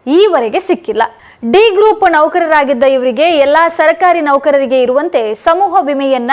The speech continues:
ಸರ್ಕಾರ ಮಾಡಿಸಿತ್ತು. ಆದ್ರೆ ನಿವೃತ್ತಿಯಾಗಿ ಆರು ವರ್ಷ ಕಳೆದ್ರೂ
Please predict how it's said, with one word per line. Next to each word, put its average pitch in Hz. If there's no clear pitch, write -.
ಸರ್ಕಾರ 247
ಮಾಡಿಸಿತ್ತು. 262
ಆದ್ರೆ 240
ನಿವೃತ್ತಿಯಾಗಿ 302
ಆರು 294
ವರ್ಷ 302
ಕಳೆದ್ರೂ 247